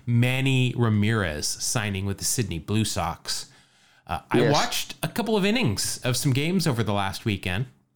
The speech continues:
Speaker 1: Uh, it's been a rough start for the league, as it, as you would expect. I mean, the, the times that
Speaker 2: Right.
Speaker 1: we live in. The team from New Zealand opted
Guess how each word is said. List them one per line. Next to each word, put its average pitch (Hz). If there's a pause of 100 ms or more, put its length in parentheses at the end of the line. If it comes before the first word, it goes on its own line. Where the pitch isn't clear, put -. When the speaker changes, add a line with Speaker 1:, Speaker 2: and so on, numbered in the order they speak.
(380)
Speaker 1:
Uh, -
it's 107
been 143
a 170
rough 120
start -
for 143
the 127
league, 120 (420)
as 110
it, 110 (100)
as 123
you 139
would 117
expect. -
I 85
mean, 80 (260)
the, 104
the 110
times 151
that -
Speaker 2:
Right. 147
Speaker 1:
we 117
live 98
in. 101 (600)
The 135
team 180
from 165
New 131
Zealand 123
opted 123